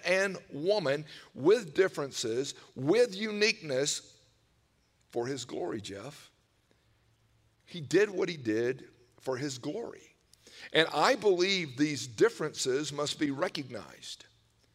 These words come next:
They must be respected. And they must be celebrated.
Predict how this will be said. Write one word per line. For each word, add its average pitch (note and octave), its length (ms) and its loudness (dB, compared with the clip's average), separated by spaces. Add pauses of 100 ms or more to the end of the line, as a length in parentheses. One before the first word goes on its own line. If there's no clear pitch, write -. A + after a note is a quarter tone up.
(220)
They C#3 100 4
must C#3+ 340 -2
be D#3 380 2 (320)
respected. - 800 -6 (560)
And B2+ 160 2
they C3+ 100 4
must D#3+ 400 -2
be D3+ 380 0 (240)
celebrated. - 1080 -4